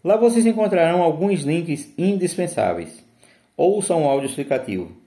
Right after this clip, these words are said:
Como baixar os formulários da A D M S P. Áudio explicativo. Como preencher o formulário online. Baixem os formulários necessários e leiam.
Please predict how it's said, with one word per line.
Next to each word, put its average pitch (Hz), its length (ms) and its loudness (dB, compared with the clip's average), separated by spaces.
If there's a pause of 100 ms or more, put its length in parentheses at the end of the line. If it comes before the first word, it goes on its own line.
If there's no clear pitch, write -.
(280)
Como 180 260 0
baixar 147 300 0
os 135 140 -2
formulários 113 540 0
da 113 120 0
A 120 60 2
D 120 100 -2
M 120 180 -2
S 117 200 -4
P. 87 320 -10 (840)
Áudio 151 680 0
explicativo. 131 880 -2 (200)
Como 190 440 2
preencher 143 760 -2
o 135 80 -6
formulário 135 720 0
online. 101 540 -4 (800)
Baixem 233 340 0
os 190 100 -2
formulários 139 520 2
necessários 131 600 0
e 160 60 -2
leiam. 131 460 0